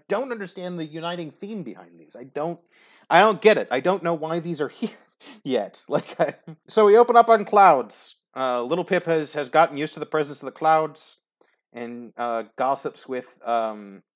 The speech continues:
Velvet, uh, about how bad the clouds <laughs> are. Uh, the, the, the, the air is so bad,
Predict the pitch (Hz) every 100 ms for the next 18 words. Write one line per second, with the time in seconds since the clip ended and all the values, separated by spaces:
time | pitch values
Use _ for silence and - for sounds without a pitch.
0 | _ - 147 151 156 170 165 _ _ _
1 | _ _ _ 131 120 123 107 117 131 127
2 | 139 135 139 147 - - 143 165 170 190
3 | - - _ _ - 120 117 113 107 120
4 | 120 120 120 123 117 110 120 120 127 135
5 | 135 123 123 143 131 - 110 123 147 151